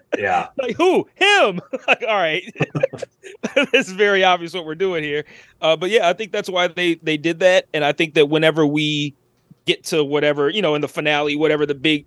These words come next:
Speaker 2: you know, reveal is gonna be, uh, I think we're, that's when we're gonna learn why they, they didn't give that name, and that's what's gonna connect the two times. And that's why I was kind of intrigued by, uh, the idea that it was her father until, uh,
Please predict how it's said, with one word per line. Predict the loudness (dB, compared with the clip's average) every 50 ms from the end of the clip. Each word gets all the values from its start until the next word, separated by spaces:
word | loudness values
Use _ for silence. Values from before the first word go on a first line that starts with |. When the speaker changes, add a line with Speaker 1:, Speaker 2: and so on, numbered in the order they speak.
| _ _
Speaker 2:
you | -8 -4 -2
know, | -2 0
reveal | 0 -2 -2 0 0 0 2 0
is | 0 0
gonna | 0 -2 -2 0
be, | 0 0 2 2 0 0 -4 -6 _ -20 -20 _ _ _ _ _ 0
uh, | 2 2 2 2 2
I | 2
think | 2 0 0
we're, | -2 -2
that's | 0 0 0 0 0
when | -4 -4
we're | -4
gonna | -2 -2 -4
learn | -2 0 2 2 4 4 2 0 -2 -4 -6 _ _ _ _ _ _ _
why | -6 0 2 4 4 4 4
they, | 2 2 2 0 -2 -6 -10
they | -6 -4 -2 -2
didn't | -2 -4 -4 -2
give | -2 -2 0 0
that | 0 -2 0 0
name, | 0 0 2 2 0
and | 0 0
that's | 0 0 0
what's | -4 -8 -8
gonna | -8 -8 -8
connect | -8 -6 -2 -2 -2 -2 -2
the | -6 -8
two | -6 -8 -8 -6
times. | -2 -2 0 0 0 -2 -2 -4 -8 -12 -18 _ _ _ _ _ -4
And | -2 0 2
that's | 2 0 2 2
why | 4 4 4
I | 4
was | 4 0 -2
kind | -4 -4 -2 -2 -2
of | -4 -4
intrigued | -6 -6 -6 -4 0 0 2 2 0 0 -4 -2
by, | 0 2 4 4 4 2 2 0 0
uh, | 0 0 2 2 2 0 0 -2 -4 -6 -8 _ -8
the | -4 0 2
idea | 2 2 2 0 0 0 0
that | 0 -2
it | -4 -4
was | -6 -6 -4
her | -4 -4 0
father | 2 2 4 4 2 0 -2 -4
until, | -6 -6 -4 -2 -2 -2 -2 -4 -6 -10 _ _ _ _ _ _ _ _ -4
uh, | -2 0 0 0 0 -2 -4